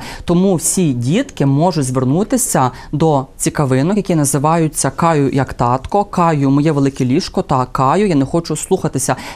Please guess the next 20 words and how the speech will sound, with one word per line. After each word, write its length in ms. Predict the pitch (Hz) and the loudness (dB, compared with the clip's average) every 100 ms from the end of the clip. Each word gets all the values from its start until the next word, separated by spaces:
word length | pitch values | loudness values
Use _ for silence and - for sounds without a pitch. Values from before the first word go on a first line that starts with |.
| - | -4
Це 360 | - 190 185 | 0 2 0
декотрі 760 | 143 143 170 202 202 151 151 139 | -2 -2 0 0 0 -2 0 -2
із 400 | - 170 147 - - - - | 0 0 0 -2 -10 -16 -2
унікальних 720 | 170 170 208 226 202 180 - | 0 2 2 2 2 0 -4
книжок, 640 | - 160 143 185 214 - | -2 0 2 2 2 0
які 380 | 147 147 - 180 | -4 -2 0 0
розповідають 560 | 151 - 151 147 190 196 | 0 -2 -2 0 0 0
нам 80 | 175 | -2
про 120 | 147 | -2
цього 240 | - 165 | 0 -2
хлопчика. 480 | 160 180 175 - 135 | 0 0 0 -4 -4
Тобто 280 | - 170 151 | -2 -2 -2
разом 280 | 147 160 151 | 0 0 0
із 160 | 120 127 | 0 2
ним 240 | 170 220 | 2 2
ми 80 | 151 | 2
можемо 480 | 135 151 202 180 139 | 2 2 2 0 0
пізнавати 720 | 127 127 120 131 190 220 127 - - | -2 -2 0 2 0 0 -4 -4 -8
навколишню 540 | 127 - 147 160 - 139 | -8 -2 -2 -2 -2 -2
дійсність. 600 | 131 123 131 135 - | 0 -2 -6 -10 -14